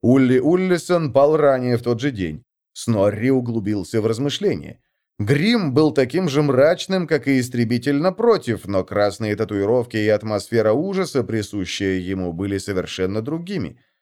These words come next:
В любом случае, Снорри отчетливо помнил, как Гримма испепелил дракон всего за несколько мгновений до того, как этот же дракон расправился с другим истребителем, Стегом.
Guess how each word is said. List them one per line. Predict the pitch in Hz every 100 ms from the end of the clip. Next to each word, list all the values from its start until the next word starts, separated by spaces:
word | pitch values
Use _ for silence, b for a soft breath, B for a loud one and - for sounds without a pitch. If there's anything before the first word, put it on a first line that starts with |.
| _ _ -
В |
любом | 127 131 113
случае, | 98 95 90 - 90
Снорри | 85 131 123 120
отчетливо | 110 113 - - 185 185 175 180
помнил, | 202 190 185 165
как | 170 120
Гримма | 104 139 190 214 190 190
испепелил | 170 151 165 165 175 175
дракон | 156 156 - 190 175
всего | - 147 143
за | 143
несколько | 147 180 - 165 143
мгновений | 151 143 151 160 151 147
до | 135
того, | 143 165 175
как | 147 160
этот | 156 135
же | 135
дракон | 123 127 165 165
расправился | 151 - 170 170 160 156 175
с |
другим | 180 208 226 190
истребителем, | 113 104 101 95 92 85 80 _ _
Стегом. | - - 214 87 73 -